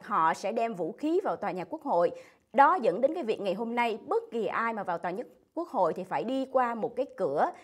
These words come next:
để mà họ rà soát kim loại cũng như là vũ khí. Thưa quý vị, chuyển sang một cái tin, phần tin tức khác nhân nói về cuộc bạo loạn,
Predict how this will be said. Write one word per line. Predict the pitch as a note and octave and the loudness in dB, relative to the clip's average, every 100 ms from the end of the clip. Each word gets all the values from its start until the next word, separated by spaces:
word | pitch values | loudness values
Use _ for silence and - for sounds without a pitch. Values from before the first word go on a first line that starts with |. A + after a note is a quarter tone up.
| - - | -20 -4
để | F3 D#3+ | 0 0
mà | A#3+ C#4+ | 0 -2
họ | E3+ F3 C#3+ E3 | -2 -2 -2 -2
rà | G3 F3 E3 | 0 0 0
soát | - C4+ - | -4 -6 -6
kim | A#3 | -8
loại | A3 F3+ D3+ D#3 - _ _ _ _ | -2 2 2 0 -8 _ _ _ _
cũng | F#3 G3+ | -6 -2
như | D4 C4 | 0 0
là | G#3 | 0
vũ | D#3+ E3 | -2 -4
khí. | - C4+ E4 B4+ - - _ | -2 0 0 -2 -8 -20 _
Thưa | D#4 | -6
quý | F#4+ | 0
vị, | D#4+ A#3+ G#3+ B3 - | 4 4 2 -4 -4
chuyển | B3 A3 D#4+ | -2 0 -2
sang | D#4+ D4 | -4 -2
một | C#4+ | -4
cái | D4 | -4
tin, | D#4 B3 G3+ | -2 -2 0
phần | A3+ | -4
tin | G#3+ C4 | -4 -6
tức | C4+ F#4 | -6 -8
khác | - F4+ F#4+ | -4 -4 -2
nhân | C#4+ C4 | -2 -2
nói | B3+ C4 E4 | -2 -2 0
về | C4 | -2
cuộc | - F3 - | -2 -4 -2
bạo | C#3+ | -2
loạn, | E3+ F3+ D3+ D#3+ | 0 2 0 -2